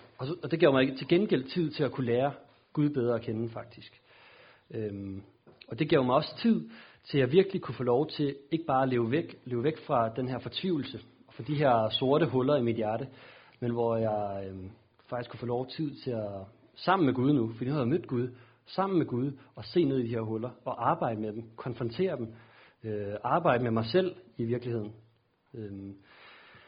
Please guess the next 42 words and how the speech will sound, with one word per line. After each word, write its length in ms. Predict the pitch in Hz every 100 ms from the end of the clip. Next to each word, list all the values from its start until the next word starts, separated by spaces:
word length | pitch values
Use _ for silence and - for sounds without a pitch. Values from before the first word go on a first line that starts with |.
| _ _ _ _ _ _ _ _ _ _
overkom 480 | 117 147 185 127 95 -
den. 80 | - - _ _ _ _ -
Og, 300 | - 113 110
øh, 120 | 110 113
en 160 | 196
af 60 | 190
dem, 220 | 170 180
som 240 | 180 143 131
virkelig 240 | 190 170
hjalp 200 | 139 143
mig 100 | 139
med 100 | 123
det, 180 | 127 139 -
var 80 | 123
min 160 | 120 113
store 360 | 113 127 143
lærermester 460 | 117 139 160 139 -
Krat, 400 | - - 139 - - - - - - - 180
<laughs> 800 | - 170 - - - 349 370 262
som 120 | - 143
også 200 | 147 147
er 80 |
her. 160 | 135 139 131 - - - - - -
Øh, 220 | 117 113
kardinalen 720 | 113 127 127 135 160 143 139
kalder 260 | 135 123 127
vi 80 |
ham 140 | 127 123
jo 180 | 117 120
også, 240 | 123 120
og 180 | 110 107 - - - -
didaskalos 680 | 135 123 151 165 170 127 123 -
kan 100 | 127
jeg 80 | 120
også 120 | -
kalde 140 | 123
ham. 60 | 120
Det 180 | 120 117
betyder 240 | 127 117
lærer 260 | 110 117 139
på 100 | 131
græsk, 460 | 117 131 - -